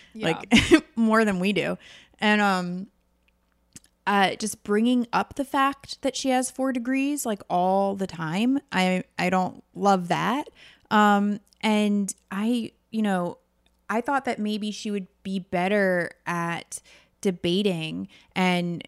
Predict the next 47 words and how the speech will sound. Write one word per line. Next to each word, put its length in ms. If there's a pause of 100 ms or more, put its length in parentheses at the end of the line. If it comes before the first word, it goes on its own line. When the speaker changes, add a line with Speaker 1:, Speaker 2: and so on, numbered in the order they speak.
Speaker 2:
you 100
know, 440
using 640
sharper 420
words, 400
because 260
she 140
has 200
to 60
just 260
do 160
that 180
all 120
the 80
time 200
as 80
a 60
pundit 360
on 140
Fox 340
News. 400 (260)
Speaker 1:
Mm-hmm. 140
Speaker 2:
And 120
I 80
don't 280
think 180
that 160
she 180
would 120
have 100
ever 280
called 580 (600)
the 140
women 260
that 180
she 280
speaks 380
to 100
on 100
Fox 320
News 320
a 80
bug 460
or 200
a 60
bitch 500
or, 380